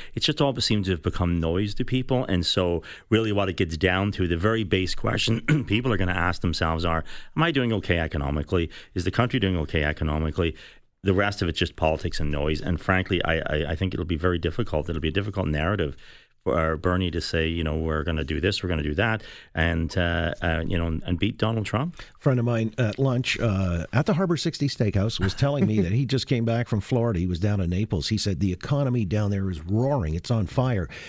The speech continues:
Speaker 2: You've got people who can't even, uh, fulfill some of their, uh, manpower requirements, you know, in restaurants and things like that. Uh, because, you know, there's just so much demand for labor.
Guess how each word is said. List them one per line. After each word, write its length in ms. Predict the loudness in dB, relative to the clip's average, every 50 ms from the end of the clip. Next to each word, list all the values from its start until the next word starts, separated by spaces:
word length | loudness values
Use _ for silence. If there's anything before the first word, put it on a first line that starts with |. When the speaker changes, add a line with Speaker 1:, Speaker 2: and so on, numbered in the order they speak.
| -16 -18 -6 0
Speaker 2:
You've 140 | 0 2 2
got 240 | 2 0 0 -2 -2
people 300 | -2 0 0 2 2 2
who 120 | 2 0 0
can't 340 | 0 0 0 2 0 0 0
even, 340 | 0 0 2 0 0 -2 0
uh, 320 | 0 0 0 0 0 -2
fulfill 540 | -2 -2 0 0 0 0 0 0 2 0 0
some 240 | -2 -2 0 0 0
of 100 | 0 0
their, 280 | 0 0 0 -2 -2 -4 -8 -14 -14 -8 -4
uh, 340 | -2 0 0 0 -2 -4 -6 -6 -2
manpower 580 | 0 2 2 2 0 0 0 0 2 2 2
requirements, 840 | 0 0 -2 0 0 2 2 2 2 0 0 -2 -2 -2 -4 -4 -6 -10 -20 -10 -2
you 80 | 0 0
know, 140 | 2 2 0
in 80 | 0 0
restaurants 580 | 0 0 -2 -2 0 0 0 0 0 0 0
and 100 | -2 0
things 280 | 2 2 2 2 2 0
like 180 | 0 -2 -2 0
that. 340 | 0 0 0 0 -2 -6 -12 -20 -20 -20 _ -8
Uh, 360 | -4 -2 0 0 0 0 -2 -4 -8 -12 -8 -4
because, 480 | -2 0 2 2 2 0 0 -4 -8 -6
you 120 | -4 -2 0
know, 120 | 0 0
there's 260 | 0 0 0 0 0
just 200 | 0 0 -2 0
so 140 | 0 0 0
much 260 | 0 0 -2 -2 -2
demand 440 | 0 2 2 2 2 2 0 0 0
for 160 | 0 0 0
labor. 480 | 2 2 2 0 0 0 0 0 0 -2